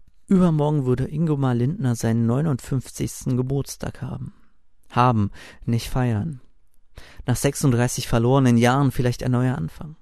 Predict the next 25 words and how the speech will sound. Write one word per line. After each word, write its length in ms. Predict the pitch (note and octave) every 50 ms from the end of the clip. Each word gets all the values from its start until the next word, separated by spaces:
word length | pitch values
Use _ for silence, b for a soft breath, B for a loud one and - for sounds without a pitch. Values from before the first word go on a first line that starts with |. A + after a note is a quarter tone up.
| - - -
ein 140 | - A#2 A#2+
neuer 280 | B2 C3 C#3 C3+ B2+
Start. 540 | A#2+ - - D3+ D3 D3 C3 A#2+ - - - - - - _ b b b b b b b b -
Möglicherweise 800 | - B2 A#2+ - - D3+ - - D3+ C3+ C3 C#3 D#3 D3+ D#3+ D#3+
auch 100 | D#3+ D3
das 240 | - - E3 - -
Ende. 380 | E3+ D3 C3 C3 - A#2+ C3+ - - - - - - - - - - - - - - - - - - - - - - - - - - - - - - - - -
Beides 400 | - C3+ D3+ D#3 F3 E3 - -
ist 240 | - - - - -
wahrscheinlich. 720 | D3 C#3+ - - D#3+ D#3 - F3 - - - - - - b b b b b b
Aber 200 | b - B2 B2+
zugleich 520 | A#2 - C3+ B2 C3 C#3+ C#3+ A#2+ - - -
brachte 300 | - A2+ - - - -
auch 80 | -
beides 480 | - - A2 G#2+ A#2 A#2 - - - -
Veränderung, 720 | - - B2 A#2 C3 D3 C#3 B2 A2 A2 G2+ F#2+ F#2+ F#2+ b b b b b b b b -
einen 300 | - C3 C3+ C#3+ D3 -
Ausweg, 540 | C#3 C#3+ C#3+ - - - C3+ C3+ - - -
der 120 | - A#2+
sie 140 | A#2 B2 A#2
zwangsweise 720 | - - - D3 E3+ G3+ - - - D3 D3 D#3 D3 D3 C3+
aus 140 | C3 -
ihrer 340 | - C3+ B2+ A2+ A#2+ A#2 B2
Apathie 400 | B2+ B2+ - - - - - C#3
herausriss, 680 | B2+ B2+ B2 A#2 A#2+ A#2+ B2 - - - A#2+ A2+ - -